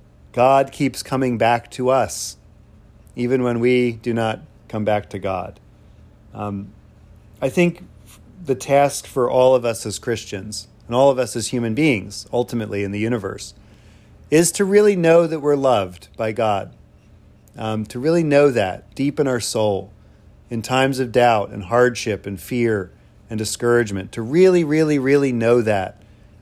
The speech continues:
um, does take a lot of spiritual work in the sense of we gotta tell ourselves that, and we gotta be around people who will tell our, tell us that.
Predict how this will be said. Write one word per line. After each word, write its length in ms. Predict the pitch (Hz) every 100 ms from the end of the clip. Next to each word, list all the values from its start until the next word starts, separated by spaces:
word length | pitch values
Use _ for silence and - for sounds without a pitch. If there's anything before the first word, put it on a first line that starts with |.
| -
um, 380 | 110 110 107 - -
does 300 | 139 175 -
take 400 | - 160 151 -
a 80 | 127
lot 400 | 117 127 139 -
of 160 | 131
spiritual 920 | 117 - 139 135 139 - 127 120 110 - _ _ _ -
work 580 | 135 175 131 147 - -
in 100 | 139
the 80 | 127
sense 360 | 113 139 135 -
of 80 | 120
we 100 | 127
gotta 240 | 131 113
tell 260 | 107 131 139
ourselves 520 | 135 - 110 107 92
that, 400 | 104 101 156 - _ _ _ _ _
and 100 | 117
we 60 | 120
gotta 180 | 147 139
be 160 | 135
around 380 | 135 120 123 120
people 380 | - 147 175 143
who 100 | 120
will 120 | 107
tell 260 | 98 110 104
our, 120 | 101
tell 400 | 92 - 123 107
us 180 | 101 -
that. 400 | 98 95 -